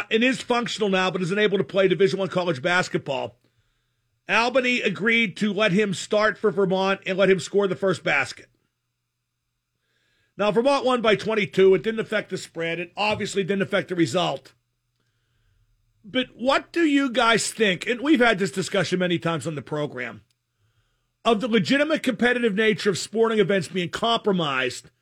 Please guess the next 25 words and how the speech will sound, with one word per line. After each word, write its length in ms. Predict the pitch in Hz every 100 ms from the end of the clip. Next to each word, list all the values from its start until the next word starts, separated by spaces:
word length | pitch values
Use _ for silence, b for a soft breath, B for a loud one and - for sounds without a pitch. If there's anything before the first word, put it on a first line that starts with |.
| _ _ -
to 80 |
create 300 | 185 214 226
a 60 | 196
feel-good 460 | - 226 196 190 165
moment? 560 | 185 139 - _ - _ _ _ _ _ _
And 160 | 208 208
it 20 |
also 300 | 277 - 269
warrants 320 | 226 220 208
the 140 | - 180
sub-question, 920 | - 277 285 - 170 - 180 185 156 _ _ _ _
who 120 | 262 349
was 120 | 320
the 100 | -
feel-good 400 | 302 294 226 254
moment 360 | 254 262 233
for? 320 | - 135 - - _ _ _ _ _ _ _ _
The 80 | 190
kid 220 | 208 262
who 80 | 269
got 160 | 262 247
to 80 |
score 280 | 220 - 247
the 80 | 208
basket? 580 | 175 214 233 - -